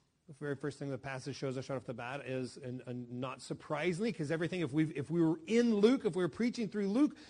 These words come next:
we would be very clear at this point that Mary and Joseph were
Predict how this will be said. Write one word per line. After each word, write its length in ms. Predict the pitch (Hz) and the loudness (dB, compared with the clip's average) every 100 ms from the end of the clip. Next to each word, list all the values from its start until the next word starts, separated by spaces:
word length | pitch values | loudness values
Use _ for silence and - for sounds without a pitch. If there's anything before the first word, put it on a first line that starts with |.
| - - | -14 0
we 140 | 220 | 2
would 100 | 220 | 4
be 120 | 226 | 4
very 420 | 202 233 294 311 233 | 2 0 0 0 -2
clear 480 | - - 294 269 | -6 -4 0 4
at 140 | 208 156 | 4 2
this 160 | 202 | 0
point 320 | - 202 202 196 - - | -2 -6 -6 -8 -8 -2
that 140 | 160 | 2
Mary 300 | 196 285 302 | 4 4 4
and 100 | 247 | 4
Joseph 480 | 202 208 175 196 143 | 4 2 2 0 0
were 360 | 175 180 180 | 2 2 2